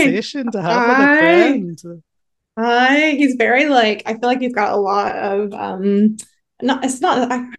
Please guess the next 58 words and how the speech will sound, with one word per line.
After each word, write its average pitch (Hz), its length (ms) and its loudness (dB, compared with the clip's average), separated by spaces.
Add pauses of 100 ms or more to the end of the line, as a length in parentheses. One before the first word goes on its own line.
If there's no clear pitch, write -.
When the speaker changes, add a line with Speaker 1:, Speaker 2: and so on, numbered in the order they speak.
(120)
Speaker 2:
I 233 60 -16
don't 294 140 -4
know 214 120 4
if 214 80 -2
I 214 40 0
would 202 140 0
say 214 160 0
unfilteredness, 240 800 -2
but 202 120 -4
I 208 80 -2
feel 214 120 -4
like 208 100 -4
a 202 40 -6
lot 185 180 -6
of, 190 80 -8
like, 180 260 -8 (360)
connection 220 400 -2
there. 254 220 2
It's, 220 160 0
like, 196 200 0
just 220 320 -4
telling 202 280 0
it 196 100 -4
like 196 180 -2
it 190 80 -2
is, 214 320 0
just 220 200 -4
kind 202 120 -2
of, 196 80 -2
like, 202 200 0
being 208 120 0
like, 196 220 -6
"This 240 140 -2
is 247 100 -2
something 226 220 2
not 214 200 0
a 208 100 -4
lot 196 140 0
of 196 60 -4
people 196 160 0
would 196 160 -4
say, 196 260 -2
but 214 180 -6
I'm 190 160 -6
gonna 185 200 -6
say 240 420 0
it." - 120 -16 (120)
I, 196 140 -2
I, 185 220 -6
I - 160 -6
really 190 480 -4 (120)
have 185 80 -4
a 185 60 -4
lot 175 160 -2
of 180 280 -6 (380)
kind 190 200 -6
of, 185 120 -8
uh, - 400 -4